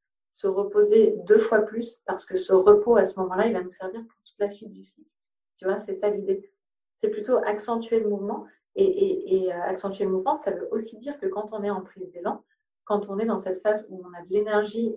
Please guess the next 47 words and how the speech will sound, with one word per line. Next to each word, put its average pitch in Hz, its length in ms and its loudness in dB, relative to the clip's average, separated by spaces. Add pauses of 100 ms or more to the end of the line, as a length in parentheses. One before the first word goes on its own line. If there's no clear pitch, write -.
de 170 60 -18
l'action, 185 440 -8
et 190 80 -12
cetera, - 340 -20 (300)
on 202 100 -2
y 208 120 4
va - 120 0 (120)
à 190 120 -4
fond. 302 340 -16 (300)
Moi, 233 140 0
je 214 100 -4
sais 240 140 -6
que 214 60 -8
dans 196 100 -2
cette - 220 -14
phase-là, 208 360 0
aujourd'hui, 190 320 -4
je 330 60 -6
suis - 80 -12
capable 190 260 2
de 185 60 -2
travailler - 320 -8
jusqu'à 196 260 -10
des 160 140 -14
deux, 254 180 -6
trois 214 240 -4
heures 202 140 -4
du 185 100 -6
matin, 190 240 -6 (400)
vraiment. 254 380 -10 (1120)
Et 190 60 -12
c'est 202 140 0
de, 190 300 0 (200)
d'activer, 220 500 4
en - 140 2
fait, - 160 0
ce, 180 260 -6
ce - 160 -10
mouvement 196 380 0
qui 196 160 -8
nous 185 200 -8
est 185 60 -10
proposé 190 400 -4
naturellement 190 540 -6
par - 180 -6
le 170 100 -6
corps, 294 240 -2